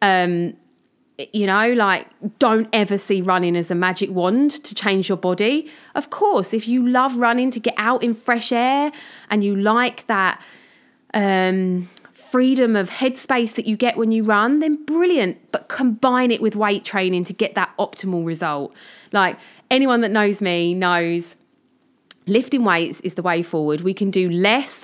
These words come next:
of that and get better results than doing long duration cardio in the gym six days a week. I will always remember someone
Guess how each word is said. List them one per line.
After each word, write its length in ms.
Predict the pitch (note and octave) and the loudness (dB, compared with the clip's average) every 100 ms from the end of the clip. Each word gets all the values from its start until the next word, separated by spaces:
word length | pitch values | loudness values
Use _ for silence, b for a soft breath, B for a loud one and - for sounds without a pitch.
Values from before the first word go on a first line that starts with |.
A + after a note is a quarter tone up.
| - | -2
of 200 | A3 G3 | -2 0
that 340 | G#3+ A#3 C#4 - | 2 2 0 -2
and 180 | G3 F#3+ | 0 0
get 240 | F#3 F3 G3+ | 0 -2 -2
better 300 | G3 - F#3+ | -4 -4 -4
results 560 | F#3 G#3 A#3 C#4+ - | -2 0 2 0 -4
than 180 | - G#3 | -2 -2
doing 340 | A#3+ G#3+ G3+ G3+ B B | 0 0 -2 -4 B B
long 260 | G#3 D#4+ F#4+ | 0 2 0
duration 500 | D4+ A3 F#3+ - D#3+ | 0 0 0 -2 -6
cardio 480 | - F3+ F3+ E3+ E3+ | -2 -2 0 -2 -2
in 160 | D#4 E4 | 0 0
the 80 | G#3+ | 0
gym 320 | F#3+ F3 F3 b - | 0 0 -2 b -8
six 300 | - G3 - | -6 -4 -2
days 260 | F3 E3+ | -2 -2
a 60 | E3+ | -4
week. 380 | D#3 C#3+ - B B B _ A#3 | -6 -8 -12 B B B _ 2
I 140 | A#3 | 2
will 200 | A3+ - | 2 0
always 480 | D4+ D4+ D#4 D4 D4 | 0 2 2 2 0
remember 600 | B3+ G3 F3 D3+ D#3+ F3 B B B | -2 -2 -2 -2 -2 -4 B B B
someone 580 | - - C4+ A#3 A#3+ B3 | -10 0 2 2 2 0